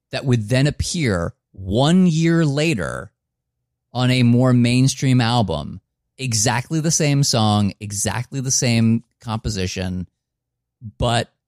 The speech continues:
better production and a little beefier sounding. It happens over and over and over again.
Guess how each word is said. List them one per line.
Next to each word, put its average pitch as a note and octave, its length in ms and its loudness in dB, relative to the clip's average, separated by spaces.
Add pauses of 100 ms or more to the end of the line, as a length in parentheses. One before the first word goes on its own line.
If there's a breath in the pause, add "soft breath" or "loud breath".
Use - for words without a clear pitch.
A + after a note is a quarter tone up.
(140)
better B2 220 0
production G#2 720 2
and - 180 -6
a F#2+ 60 0
little G2 200 -2
beefier F2 480 -10
sounding. A#1 500 -12
It A2+ 100 -12
happens G2 500 -4 (160)
over C3 600 0
and F#2 180 -4 (140)
over G2+ 560 -2
and F2 220 -12 (140)
over F2 380 -6
again. C2 480 -10